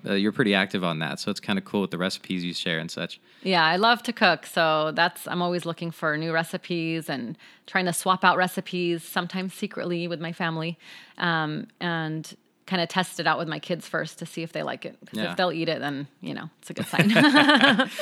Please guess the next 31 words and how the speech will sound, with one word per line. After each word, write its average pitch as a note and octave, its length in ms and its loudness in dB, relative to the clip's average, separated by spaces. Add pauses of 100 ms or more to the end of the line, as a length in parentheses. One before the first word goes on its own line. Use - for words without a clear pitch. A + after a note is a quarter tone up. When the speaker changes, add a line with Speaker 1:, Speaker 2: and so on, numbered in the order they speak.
(120)
Speaker 2:
<laughs> - 40 -8
Speaker 1:
There A2 140 2
you A2+ 100 2
go. G#2+ 200 4
Those A2+ 180 4
are A#2 60 2
the A2 100 0
wor-, A2 320 2
worst A2+ 280 0
critics, G#2 360 0
or G#2+ 80 0
best C3 240 2
critics, F2+ 320 0
I F#2+ 60 0
should - 160 -6
say. F2 200 -2
Speaker 2:
Yeah. D#3 340 -2 (160)
Speaker 1:
Very A2 280 0
cool. G#2+ 220 -4 (240)
Uh, - 40 -2
do C3+ 140 -2
you G3 80 2
see G3 180 0
yourself F#3 400 0
being, C#3 420 0
uh, A#2+ 200 2
vegan C3+ 340 0
forever, D3+ 580 0
or G#2 320 4
do G2 180 -4
you G2+ 720 0